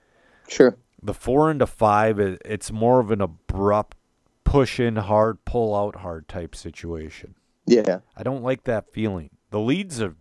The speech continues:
Speaker 2: very solid.
Speaker 1: Oh, I love that feeling.
Speaker 2: I, <laughs> I,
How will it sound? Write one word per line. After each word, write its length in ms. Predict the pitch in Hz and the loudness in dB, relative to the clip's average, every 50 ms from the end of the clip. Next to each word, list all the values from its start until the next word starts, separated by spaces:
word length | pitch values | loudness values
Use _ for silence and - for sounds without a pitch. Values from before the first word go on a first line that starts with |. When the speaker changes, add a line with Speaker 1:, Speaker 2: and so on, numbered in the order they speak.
| 85 | -12
Speaker 2:
very 300 | 90 107 110 110 101 92 | -2 0 2 2 2 -2
solid. 360 | - - - 117 107 104 92 - | -6 -4 -2 -2 -2 -2 0 2
Speaker 1:
Oh, 300 | 107 107 107 104 107 104 | 4 6 6 6 4 4
I 100 | 101 110 | 4 2
love 260 | 104 98 104 113 110 | 4 4 4 4 4
that 200 | 110 101 98 98 | 2 0 0 0
feeling. 380 | - 110 107 101 104 104 101 104 _ _ _ _ _ _ _ _ _ _ _ _ _ _ _ _ _ - | -2 -2 -2 0 -2 -2 -4 -8 _ _ _ _ _ _ _ _ _ _ _ _ _ _ _ _ _ -20
Speaker 2:
I, 140 | - 85 - - _ _ _ _ | -18 -16 -16 -18 _ _ _ _
<laughs> 20 | - - - - - _ _ _ _ _ _ _ _ _ _ _ - - - - - - _ _ _ - - - - _ - _ - | -20 -18 -18 -20 -20 _ _ _ _ _ _ _ _ _ _ _ -16 -14 -14 -14 -16 -18 _ _ _ -20 -20 -20 -20 _ -20 _ -16
I, 140 | 85 85 87 | -12 -12 -12